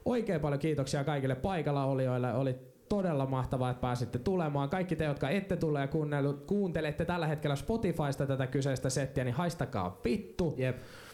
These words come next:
Speaker 1: Ei muuta kuin
Speaker 2: Housut
Speaker 1: pysykää
Speaker 2: takaisin
Speaker 1: kuulolla. Mut
Speaker 2: jalkaan.
Speaker 1: hei, kaikki te, jotka ootte nyt tällä hetkellä täällä, niin älkää poistuko ovesta ennen kuin ootte mennyt Insta fucking Gramiin.
Speaker 2: Mm.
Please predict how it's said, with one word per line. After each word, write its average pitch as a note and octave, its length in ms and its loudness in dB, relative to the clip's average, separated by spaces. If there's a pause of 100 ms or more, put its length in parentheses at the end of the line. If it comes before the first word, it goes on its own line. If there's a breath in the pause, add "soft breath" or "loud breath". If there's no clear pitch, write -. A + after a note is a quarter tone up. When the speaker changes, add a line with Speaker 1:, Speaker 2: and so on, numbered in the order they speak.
(1300 loud breath)
Speaker 1:
Ei D3+ 140 0
muuta D#3 300 0
kuin E3+ 120 0 (200)
Speaker 2:
Housut G3+ 140 2
Speaker 1:
pysykää F#3 300 0
Speaker 2:
takaisin E3+ 260 0
Speaker 1:
kuulolla. G3+ 240 0
Mut A3 80 2
Speaker 2:
jalkaan. C#4 220 0
Speaker 1:
hei, F#3 140 -2
kaikki C4+ 360 -2
te, B3 120 0
jotka G#3+ 280 0
ootte F#3+ 200 0
nyt F#3 160 0
tällä A3 200 0
hetkellä E3 320 0
täällä, G3 420 0
niin D#3+ 180 0
älkää F3+ 400 0
poistuko D3 720 -2
ovesta C#3+ 500 0
ennen F3+ 340 2
kuin C#3 120 2
ootte C#3 180 0
mennyt B2+ 260 0
Insta G3 380 0
fucking C#3+ 380 -2
Gramiin. F#3+ 440 2
Speaker 2:
Mm. - 60 -6